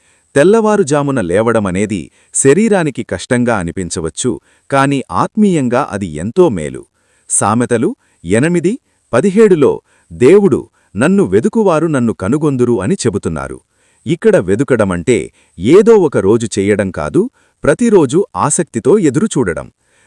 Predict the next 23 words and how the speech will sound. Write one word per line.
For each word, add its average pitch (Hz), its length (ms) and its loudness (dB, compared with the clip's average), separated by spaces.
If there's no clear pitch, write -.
దేవునితో 131 580 2
సమయాన్ని 117 640 -2
గడపడమనేది 92 840 -4
ఒక 156 140 0
బాధ్యతగా 147 680 -2
కాకుండా 107 640 -4
ఒక 160 140 0
ప్రేమ 202 420 0
సంబంధంగా 98 680 -4
ఉండాలి. 78 480 -6
మీరు 151 260 2
ఎంతగా 151 460 -2
దేవునితో 123 600 0
సమయాన్ని 110 520 -4
గడుపుతారో, 90 600 -2
అంతగా 185 460 0
మీ 127 200 0
జీవితంలో 95 640 -4
మార్పును 135 520 -4
గమనిస్తారు. 104 680 -4
ప్రార్థనలో 170 640 0
నిలకడ 107 420 -2
లేకపోతే, 98 640 -2